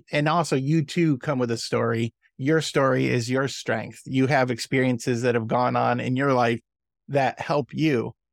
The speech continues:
And in our stories, you know, I, I started off in a, in a, in a different field and ended up over here. But every step of the way,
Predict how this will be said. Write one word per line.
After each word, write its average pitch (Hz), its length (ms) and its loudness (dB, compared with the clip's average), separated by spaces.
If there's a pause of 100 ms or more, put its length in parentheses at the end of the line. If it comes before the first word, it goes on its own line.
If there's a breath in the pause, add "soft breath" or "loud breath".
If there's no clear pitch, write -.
(100)
And 135 220 0
in 143 220 0
our 160 240 2
stories, 135 760 0 (600)
you 160 80 0
know, 151 240 2 (440)
I, 160 280 0 (260)
I 151 160 2
started 185 420 2
off 185 320 2 (340)
in 160 160 2
a, 160 140 -4
in 156 160 -2
a, 139 240 -2
in 139 100 -2
a 131 60 0
different 151 480 -2
field 190 460 2
and 139 280 -2
ended 160 300 2
up 165 160 4 (320)
over 156 220 2
here. 196 340 0
But 131 240 0 (100)
every 160 360 -2
step 165 320 -2
of 156 80 -2
the 147 80 4
way, 147 400 2